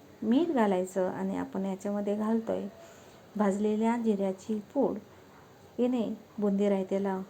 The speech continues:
छान अशी टेस्ट येते. तुम्ही इथे चाट मसाला देखील वापरू शकता आणि हवं तर लाल तिखट देखील वापरू शकता. तिखट तुम्ही तुमच्या आवडीनुसार ठेवा. छोटी मुलं रायता खाणार असेल तर तिखट कमी घातलेलंच बेस्ट.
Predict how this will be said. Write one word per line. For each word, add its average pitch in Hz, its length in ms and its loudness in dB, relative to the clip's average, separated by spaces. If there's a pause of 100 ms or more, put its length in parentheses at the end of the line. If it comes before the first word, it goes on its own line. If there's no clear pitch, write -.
(120)
छान 196 260 -4
अशी 196 280 -4
टेस्ट 233 360 -4
येते. 226 240 -2
तुम्ही 220 300 2
इथे 233 340 -2 (120)
चाट 185 260 -2
मसाला 196 460 -2
देखील 202 420 -6 (260)
वापरू 202 340 0
शकता 269 360 -6 (520)
आणि 220 340 2 (440)
हवं 190 300 6
तर 277 80 4 (420)
लाल 254 220 6 (160)
तिखट 214 240 -2
देखील 202 400 -4
वापरू 190 300 2
शकता. 190 440 -6 (1000)
तिखट 247 280 -2 (100)
तुम्ही 220 220 2
तुमच्या 190 260 -2
आवडीनुसार 190 600 -2
ठेवा. 202 320 -2 (600)
छोटी 226 200 0
मुलं 254 280 2
रायता 240 360 0
खाणार 226 340 2
असेल 208 340 -2
तर 190 80 0 (100)
तिखट 190 240 -2 (120)
कमी 196 240 0
घातलेलंच 208 480 0
बेस्ट. 190 480 -2